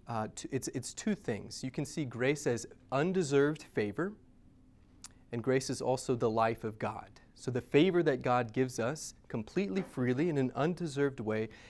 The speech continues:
is nothing less than his own life. And so where do we get that life?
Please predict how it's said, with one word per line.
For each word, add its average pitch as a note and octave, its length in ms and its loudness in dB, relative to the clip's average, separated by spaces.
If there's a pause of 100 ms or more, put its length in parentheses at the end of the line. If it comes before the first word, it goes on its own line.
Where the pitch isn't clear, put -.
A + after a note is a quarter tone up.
(100)
is - 140 -10
nothing C#3+ 340 -2
less A#2+ 240 -2
than A2+ 160 -2
his A2 260 -4
own B2+ 440 -2
life. G#2 580 -6 (400)
And - 100 -8
so C3+ 140 4
where C#3+ 260 6
do G#3 80 2
we F3+ 120 2
get D3 260 0
that A2 220 0
life? - 480 -8